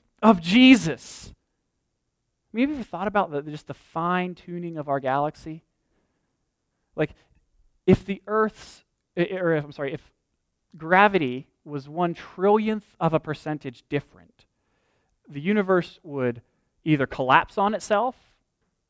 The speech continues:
or if it was a trillionth of a percentage different in the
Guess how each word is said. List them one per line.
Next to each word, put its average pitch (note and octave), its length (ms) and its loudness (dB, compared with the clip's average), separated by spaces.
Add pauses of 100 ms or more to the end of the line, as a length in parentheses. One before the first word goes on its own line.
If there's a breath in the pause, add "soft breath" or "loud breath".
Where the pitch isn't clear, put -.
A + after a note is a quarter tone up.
(580)
or F#3 460 2 (140)
if D3 120 -16
it C#3+ 40 -16
was C3 140 -14
a A#2+ 160 -8 (640)
trillionth F3+ 520 2 (300)
of C#3 140 0
a C3 40 -4
percentage D3 800 -6
different C#3+ 380 -2
in C#3 160 -16
the A#2+ 160 -14